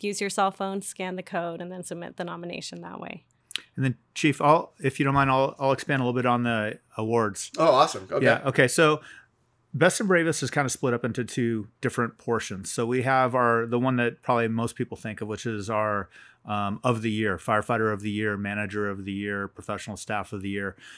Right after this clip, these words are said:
Speaker 2: And that's really what this, this nomination period is about, is about recognizing people for last calendar year. So for, that's why it's called the twenty twenty-three Best and Bravest, um, is 'cause we're recognizing people for that year.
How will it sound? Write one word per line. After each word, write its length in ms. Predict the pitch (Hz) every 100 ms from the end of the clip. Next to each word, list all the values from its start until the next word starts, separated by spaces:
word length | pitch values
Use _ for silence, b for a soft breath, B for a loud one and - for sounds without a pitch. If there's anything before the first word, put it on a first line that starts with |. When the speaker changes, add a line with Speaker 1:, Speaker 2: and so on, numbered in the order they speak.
| B -
Speaker 2:
And 140 | 120
that's 200 | 147 -
really 160 | 170 160
what 240 | 139 120
this, 360 | 127 127 - - -
this 280 | 117 120 -
nomination 480 | 123 113 113 107 113
period 300 | - 113 104
is 120 | 98
about, 400 | 101 98 95 90 B B B
is 180 | - 110
about 280 | 110 110 113
recognizing 640 | 120 117 135 127 120 117
people 300 | 110 123 123
for 220 | 110 117 101
last 280 | 107 117
calendar 340 | - 113 120 127
year. 240 | 110 98
So 180 | - 110
for, 160 | 117 104
that's 240 | 117 -
why 140 | 120
it's 100 | 113
called 180 | - 117
the 80 | 113
twenty 280 | - 113 113
twenty-three 420 | - 113 104 113
Best 240 | 104 98
and 100 | 120
Bravest, 460 | 107 95 98 - - B B B B -
um, 320 | 104 107 104
is 140 | 110
'cause 180 | - 107
we're 80 | 113
recognizing 640 | 110 117 120 110 104 104
people 240 | 113 107 101
for 140 | 110
that 180 | 101 101
year. 220 | 101 85